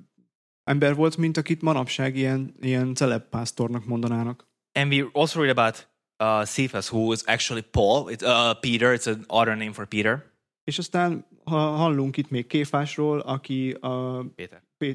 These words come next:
Speaker 1: Péter, ja.
Speaker 2: Yeah, it's his name, just in a different
Speaker 1: Valószínűleg,
Speaker 2: way.
Speaker 1: igen, csak egy másik néven említették Pétert.
Speaker 2: Yeah. And the problem here is not that they might have pre-, preferred other preachers'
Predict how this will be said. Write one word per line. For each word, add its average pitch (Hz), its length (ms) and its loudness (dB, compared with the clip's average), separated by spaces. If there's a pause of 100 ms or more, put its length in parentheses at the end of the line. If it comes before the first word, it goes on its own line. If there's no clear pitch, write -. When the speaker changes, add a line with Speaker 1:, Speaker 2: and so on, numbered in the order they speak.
(100)
Speaker 1:
Péter, 110 400 -10
ja. - 100 -20 (220)
Speaker 2:
Yeah, 95 200 -6 (240)
it's - 160 -8
his 107 100 -6
name, 101 200 -2
just 98 60 -2
in 143 60 2
a 139 120 0
different 101 160 -4
Speaker 1:
Valószínűleg, 131 280 -2
Speaker 2:
way. 95 340 -6
Speaker 1:
igen, 123 160 -2
csak 127 140 -2
egy 127 60 0
másik 127 380 -2 (120)
néven 120 300 0
említették 113 460 -4
Pétert. - 320 -12 (360)
Speaker 2:
Yeah. 92 260 -8 (520)
And 135 140 -2
the - 80 -6
problem 190 380 4
here 160 240 2
is 123 160 -2
not 135 420 0
that 123 400 -2
they 120 200 2 (600)
might 143 280 4
have 208 140 4
pre-, 151 280 -2 (320)
preferred 123 600 0
other 117 300 2
preachers' 101 580 -4